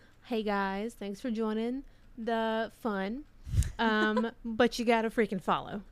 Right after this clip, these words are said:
okay? You can't just be like, "Oh, I'm gonna like your pictures and then I'm gonna follow your Instagram," and then not listen and follow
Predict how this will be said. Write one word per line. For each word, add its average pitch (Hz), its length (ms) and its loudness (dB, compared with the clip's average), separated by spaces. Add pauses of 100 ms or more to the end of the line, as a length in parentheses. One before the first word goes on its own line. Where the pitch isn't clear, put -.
okay? 214 280 -4
You 214 120 -6
can't 254 200 0
just 240 180 -2
be 233 100 0
like, 190 240 0 (140)
"Oh, 294 320 -2
I'm 262 160 -4
gonna 339 200 -6
like 254 240 -8
your 277 140 -8
pictures 220 720 -8
and 226 100 -8
then 233 80 -6
I'm 262 80 -8
gonna 311 180 -10
follow - 140 -6
your 254 200 -6
Instagram," 220 720 -6
and 214 140 -4
then 214 140 -4
not 208 360 -4
listen 254 580 -4
and 208 160 -4
follow 202 580 -4